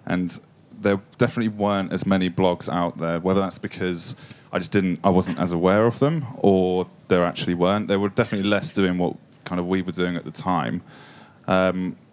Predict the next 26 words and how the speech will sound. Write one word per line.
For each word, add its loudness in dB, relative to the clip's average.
I 2
think 4
that's -2
nothing 2
but 2
a 2
good 2
thing -2
that -2
more 4
have -6
come -2
up. -2
Do -14
you -14
know -12
what -8
I -4
mean? -4
More 2
competition -2
just -8
means -4
you -8
work -2
harder. -2